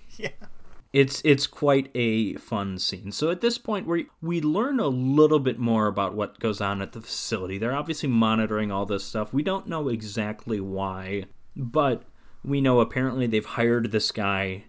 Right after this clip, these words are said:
Speaker 2: to creep them out. And we also see that the main character is going into this cabin that they're, they have to drive through a rock tunnel, like, through a mountain. That tunnel's supposed to be sealed off,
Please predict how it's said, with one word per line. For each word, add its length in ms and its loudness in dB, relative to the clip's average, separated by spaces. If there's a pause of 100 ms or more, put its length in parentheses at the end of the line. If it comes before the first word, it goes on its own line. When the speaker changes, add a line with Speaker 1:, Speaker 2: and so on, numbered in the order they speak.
Speaker 2:
to 120 -6
creep 280 0
them 180 2
out. 340 -2 (440)
And 220 2
we 100 6
also 300 2
see 340 0
that 360 -2 (180)
the 160 -2
main 300 -2
character 380 -4
is 140 -4
going 300 -2
into 260 -6
this 180 -10
cabin 480 -2
that 140 -2
they're, 420 0
they 220 -4
have 120 -2
to 100 -6
drive 280 -2
through 320 -6
a 220 -6
rock 480 -6
tunnel, 400 -8
like, 160 -8
through 180 -4
a 40 -2
mountain. 600 -4 (200)
That 160 -2
tunnel's 280 2
supposed 200 -4
to 60 -12
be 60 -6
sealed 360 -4
off, 320 -4